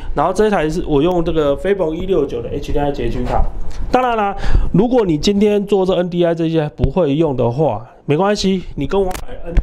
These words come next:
这个飞鹏一六九截取卡，然后呢跟我约时间，我会教你怎么操作这个N D I的这个画面的这个操作过程。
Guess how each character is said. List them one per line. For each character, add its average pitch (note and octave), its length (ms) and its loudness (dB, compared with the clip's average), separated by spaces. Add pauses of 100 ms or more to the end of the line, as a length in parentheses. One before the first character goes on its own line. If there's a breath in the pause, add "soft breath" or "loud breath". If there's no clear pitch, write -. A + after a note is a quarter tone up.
(120)
这 F3+ 120 0
个 F3+ 260 2 (260)
飞 G#3 140 2
鹏 F#3 180 0
一 G#3 40 -2
六 G#3 120 2
九 D3+ 160 0
截 C#3+ 140 2
取 D#3 120 2
卡， C#3+ 300 0 (440 loud breath)
然 C#3 140 0
后 G#3 140 2
呢 F#3 120 0
跟 F#3+ 140 0
我 D#3 100 0
约 E3+ 200 2
时 C#3 200 -2
间， D3 300 -2 (180 loud breath)
我 B2+ 140 0
会 D#3 80 4
教 E3+ 200 0
你 D3 120 0
怎 B2+ 140 -2
么 A#2 100 0
操 C3+ 220 -2
作 C#3 120 0
这 B2+ 140 -4
个 A2+ 80 -8
N C3 160 -2
D C3+ 160 2
I B2+ 140 0
的 A2+ 200 0
这 A#2 140 -2
个 G#2+ 420 -2
画 A#2+ 280 0
面 A#2+ 280 0
的 C3 140 0
这 D3 100 0
个 B2+ 220 2
操 C3 220 -2
作 C3+ 160 0
过 B2 200 -2
程。 G#2+ 220 -10